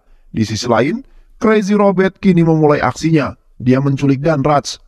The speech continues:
ayahnya Batsa. Batsa lalu datang untuk menyelamatkan ayahnya. Namun sayang, anak buah Robert berhasil menggaploknya dari belakang, yang kemudian membuat Batsa pingsan. Tidak sadarkan diri, Batsa lalu diikat dengan sebuah rantai.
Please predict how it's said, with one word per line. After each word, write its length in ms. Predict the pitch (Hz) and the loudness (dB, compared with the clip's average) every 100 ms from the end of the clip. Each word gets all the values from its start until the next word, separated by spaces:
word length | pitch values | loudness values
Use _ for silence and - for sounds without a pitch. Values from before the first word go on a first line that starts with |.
| - | -2
ayahnya 480 | 165 190 156 127 | 0 0 0 -4
Batsa. 480 | 110 127 - - - - _ _ | 0 -2 0 -4 -4 -8 _ _
Batsa 400 | - 123 117 - | -4 -2 -2 -2
lalu 240 | 160 196 190 | 2 2 2
datang 320 | 180 - 180 | 0 0 -2
untuk 240 | 175 180 | -2 0
menyelamatkan 720 | 214 220 202 170 165 165 151 135 | 0 2 2 2 0 -2 -6 -2
ayahnya. 580 | 120 123 135 165 139 - _ _ | -2 -2 0 -2 -2 -6 _ _
Namun 240 | - 107 120 | -6 -4 -2
sayang, 480 | - 160 123 175 247 | -2 0 0 0 -2
anak 240 | - 208 202 | -2 -2 0
buah 240 | 180 180 | 0 2
Robert 320 | 175 156 147 | 2 0 0
berhasil 360 | 147 147 135 139 | 0 -2 -2 -4
menggaploknya 880 | 139 175 156 127 - 214 - 185 233 | -2 -2 0 -2 -2 -6 -2 -2 0
dari 240 | 214 208 185 | 0 0 -2
belakang, 640 | 131 117 151 135 107 101 _ - _ | -2 -2 -2 -2 -4 -8 _ -20 _
yang 160 | 196 208 | 0 0
kemudian 480 | 196 190 180 175 185 | 0 0 2 2 2
membuat 400 | 185 160 156 135 | 2 2 0 0
Batsa 560 | 139 127 - - 120 107 | -2 -2 -12 -6 -6 -4
pingsan. 640 | 117 104 - 127 120 92 - _ _ _ | -6 -6 -4 0 0 -2 -10 _ _ _
Tidak 480 | 208 202 139 - | 4 4 2 -4
sadarkan 520 | - 120 107 110 90 117 | -4 -4 -2 -6 -6 0
diri, 360 | 160 139 - _ _ - | 0 0 -8 _ _ -2
Batsa 400 | 175 214 - 220 | 0 0 0 0
lalu 320 | 214 214 196 | 2 2 2
diikat 320 | 196 190 190 | 0 0 -2
dengan 320 | 214 202 185 | 0 2 0
sebuah 440 | 180 196 151 135 113 | 0 -4 -2 -2 0
rantai. 520 | 135 156 139 113 | -2 -2 -2 -4